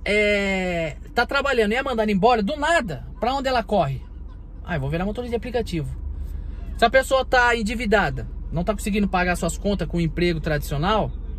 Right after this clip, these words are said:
ele quer uma fonte de renda a mais pra poder ajudar como renda extra, ótimo. Onde ele vai? Onde ele vai correr? Nos aplicativos.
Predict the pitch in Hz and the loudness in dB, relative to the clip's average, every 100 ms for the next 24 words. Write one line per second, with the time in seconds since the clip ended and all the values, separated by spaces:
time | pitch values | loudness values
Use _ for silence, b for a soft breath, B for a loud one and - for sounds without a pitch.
0 | - - - - - - 139 147 180 196 | -8 -8 -8 -8 -8 -4 -2 2 2 2
1 | 190 175 165 156 156 147 160 - 151 156 | 2 0 0 2 2 2 0 -2 -2 -2
2 | 143 156 143 104 - 139 135 135 214 202 | 0 2 2 0 -2 0 0 2 4 2
3 | - 147 139 135 127 214 220 135 120 196 | -2 -2 0 0 2 2 2 0 0 2
4 | 220 131 117 - - - 190 240 254 254 | 2 -2 -6 -8 -12 -6 -2 2 4 4
5 | 226 - - - 254 254 247 247 226 135 | 4 -2 -8 -4 0 2 4 4 4 0
6 | - - - - - - 131 123 - 131 | -6 -12 -12 -12 -12 -8 -4 -4 -4 -4
7 | 165 - 196 | -4 -2 -2